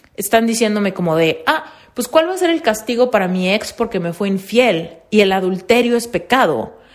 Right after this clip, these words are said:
¿no? Me están preguntando, "Oye, pero,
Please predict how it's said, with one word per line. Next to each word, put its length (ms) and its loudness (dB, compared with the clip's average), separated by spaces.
¿no? 400 -2
Me 100 0
están 260 2
preguntando, 800 2
"Oye, 500 0
pero, 600 4